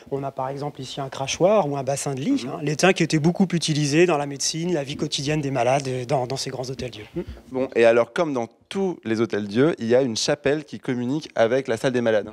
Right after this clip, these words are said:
Speaker 1: Directement, grâce aux deux grandes baies, effectivement, les malades pouvaient suivre, euh, les offices depuis leur lit.
Speaker 2: Et alors, ça veut dire que les religieuses,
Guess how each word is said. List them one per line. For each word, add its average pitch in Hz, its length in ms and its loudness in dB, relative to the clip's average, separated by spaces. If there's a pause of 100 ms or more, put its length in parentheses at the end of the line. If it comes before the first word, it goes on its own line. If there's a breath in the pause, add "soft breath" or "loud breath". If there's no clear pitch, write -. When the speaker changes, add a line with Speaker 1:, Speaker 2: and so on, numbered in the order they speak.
Speaker 1:
Directement, 175 720 -2
grâce 151 260 -12
aux 151 60 -10
deux 151 160 -8
grandes 147 260 -4
baies, 156 140 -2
effectivement, 160 500 -4
les 185 120 2
malades 160 320 -4
pouvaient 160 260 -4
suivre, 170 440 -4
euh, 147 260 0
les 151 180 -2
offices 147 420 -6
depuis 170 380 2
leur 151 220 -2
lit. - 280 -8 (320)
Speaker 2:
Et 117 60 -4
alors, 127 160 4
ça 143 120 6
veut 127 100 6
dire 160 160 2
que 151 80 0
les 127 140 4
religieuses, 147 760 2